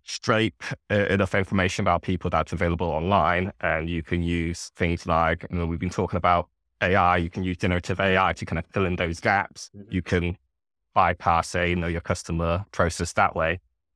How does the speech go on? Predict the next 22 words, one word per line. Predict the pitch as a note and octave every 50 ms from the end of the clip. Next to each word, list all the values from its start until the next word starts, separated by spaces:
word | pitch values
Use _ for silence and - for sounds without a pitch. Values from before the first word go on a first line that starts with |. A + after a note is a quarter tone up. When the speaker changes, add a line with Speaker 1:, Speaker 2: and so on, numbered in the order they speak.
| _
Speaker 1:
Um, | F2 E2+ E2
but | - G2+
again, | F2+ E2+ - F#2+ E2 D#2+ D#2+
that's | D#2 F2 D#2 - -
only | - E2 E2+ E2+
gonna | - F2 E2
be | F2+ E2
the | F2 F2+
more | F2+ F2+ F2 F2 F2
advanced | F2 E2+ - F2+ E2 E2 E2 - - - - _
threat | _ - F2 D#2 -
actors. | - - - - E2 -
So | - E2
it's | D2+ D2+ - -
definitely | - A#2+ A2 - - F2+ D#2+
important. | E2 - - F#2+ F2+ F2 - E2 E2 - - - _ _ _ _
I | A2+
think | - - B2 A#2+
some | - - A#2
of | G2
the | A2 G#2+
other | G#2 G#2 G#2+ G#2 G#2+ G#2 G#2+ G#2 -